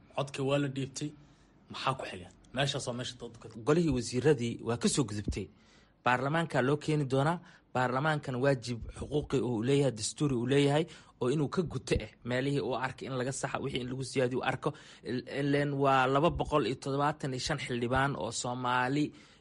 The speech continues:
Speaker 2: min jaha ilaa jaha matalaya meesha joogo. Sharcigaas inay sharci fiican oo aragti fiican ku dhisan oo habaysan ay ka sameeyaan. Dabadeed wa-, waxaa imaan doona guddi doorashooyin aa la dhisi doonaa. Guddi doorashooyinka Soomaaliya doorashada ka suurtageli karta.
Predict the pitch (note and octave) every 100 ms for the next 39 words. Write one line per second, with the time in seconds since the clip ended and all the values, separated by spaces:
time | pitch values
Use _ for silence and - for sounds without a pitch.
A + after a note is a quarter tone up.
0 | - B2+ C#3+ B2+ C#3+ F#3+ E3 C3+ C3 B2
1 | G3 D#3+ C3 - C#3 A#2 G#2 A2 A2+ G#2+
2 | G#2 G#2 F#2+ F#2+ - - - - _ -
3 | D3+ C3+ C#3+ C#3 C#3 B2+ D#3+ C#3+ C#3 C3+
4 | B2+ C#3+ D3 - - A#2 B2 - C#3+ C#3
5 | B2 B2+ D3 C#3+ - D3+ D3 - B2+ C3
6 | C3 C3 - D#3+ - A2+ G3+ - A#2+ G#2
7 | G2+ A2+ - - - - C3 D#3+ E3+ D#3+
8 | C#3+ - - - - - - C#3+ D3+ E3+
9 | D#3+ C#3 C#3 C3+ A3 D#3 C3 C#3 C3 D3
10 | B2+ A2+ A#2 - - A2+ G#2 - - -
11 | A#3+ F3 D3+ C#3+ D#3 C#3 - C#3+ C#3+ C#3
12 | A#2+ C3 B2+ D3 C3+ - C#3+ C#3+ A#2 A2+
13 | B2 B2 G2+